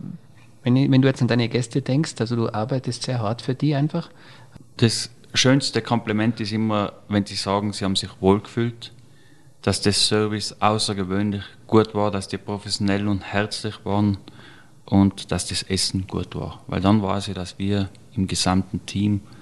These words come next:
Speaker 2: ein, eine gute Performance gemacht haben und dass der Gast sich wirklich wohlgefühlt hat.
Speaker 1: Mhm.
Speaker 2: Das ist ja eins von unseren Hauptzielen, was wir haben.
Speaker 1: Jetzt noch zu was ganz was anderem. Ähm, wir haben irgendwie über Umwege mitbekommen, äh,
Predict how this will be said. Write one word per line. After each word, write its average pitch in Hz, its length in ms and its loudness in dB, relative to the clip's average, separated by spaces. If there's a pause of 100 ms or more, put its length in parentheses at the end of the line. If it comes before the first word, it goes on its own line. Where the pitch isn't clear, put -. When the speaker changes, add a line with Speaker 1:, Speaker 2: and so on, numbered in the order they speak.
(580)
Speaker 2:
ein, 90 400 0 (240)
eine 95 100 0
gute 101 220 2
Performance 104 520 0
gemacht 95 280 -6
haben 95 320 0
und 90 180 -4
dass - 140 -4
der - 100 -6
Gast - 260 -4
sich - 120 -4 (180)
wirklich - 380 -6
wohlgefühlt - 440 -4
hat. 95 100 -12 (120)
Speaker 1:
Mhm. 113 300 2
Speaker 2:
Das 87 160 -8
ist 90 120 -6
ja 87 240 -6 (440)
eins 101 240 4
von - 160 -6
unseren 87 340 -4 (160)
Hauptzielen, - 1120 -4 (300)
was - 180 -4
wir 78 140 -8
haben. - 160 -6
Speaker 1:
Jetzt 143 240 4
noch 139 160 8
zu 139 200 0
was 120 200 2
ganz 135 220 6
was 113 100 4
anderem. 101 420 0 (200)
Ähm, 113 320 2 (520)
wir 131 420 6
haben 139 180 6
irgendwie 151 280 6
über 127 180 4
Umwege 139 380 4
mitbekommen, 147 1040 2 (280)
äh, 117 320 0